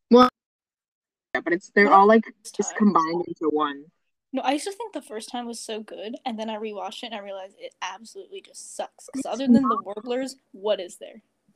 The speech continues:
Speaker 2: Nothing. Just
Speaker 1: Oh,
Speaker 2: something
Speaker 1: man.
Speaker 2: awful.
Speaker 1: Oh, ten girl. It's so good, though. It really is.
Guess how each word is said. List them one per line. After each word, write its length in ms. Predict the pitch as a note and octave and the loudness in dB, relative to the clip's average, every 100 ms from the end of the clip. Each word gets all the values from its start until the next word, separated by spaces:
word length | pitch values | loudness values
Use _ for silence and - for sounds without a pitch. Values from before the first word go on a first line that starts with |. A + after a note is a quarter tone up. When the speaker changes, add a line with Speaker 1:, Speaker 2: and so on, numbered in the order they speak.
| _ - | _ -10
Speaker 2:
Nothing. 640 | A3 F#3 - - A#3 G#3 - | -8 -8 -12 -18 -20 -20 -18
Just 460 | - G#3 - - _ _ _ _ _ _ _ _ - | -14 -12 -14 -20 _ _ _ _ _ _ _ _ 0
Speaker 1:
Oh, 440 | B3 B3 A#3 G#3+ | 2 2 0 0
Speaker 2:
something 240 | G3+ G3+ G3 | 2 2 2
Speaker 1:
man. 140 | G3 | -2
Speaker 2:
awful. 400 | G3 - - G#3+ _ - - _ _ _ _ _ _ | -4 -6 -18 -20 _ -20 -20 _ _ _ _ _ _
Speaker 1:
Oh, 100 | A3+ | 4
ten 260 | A3 B3 A#3+ | 6 6 8
girl. 360 | A3 G3 F#3+ - _ _ - | 8 6 6 2 _ _ -6
It's 180 | G#3 - | -4 0
so 160 | G3 | 2
good, 200 | G#3 G#3 | 4 6
though. 160 | A3 A3 | 6 6
It 1000 | G3 _ _ _ _ _ _ _ _ G#3+ | 2 _ _ _ _ _ _ _ _ 0
really 240 | G3+ F#3+ | 2 2
is. 280 | F3+ F3+ _ | 0 -2 _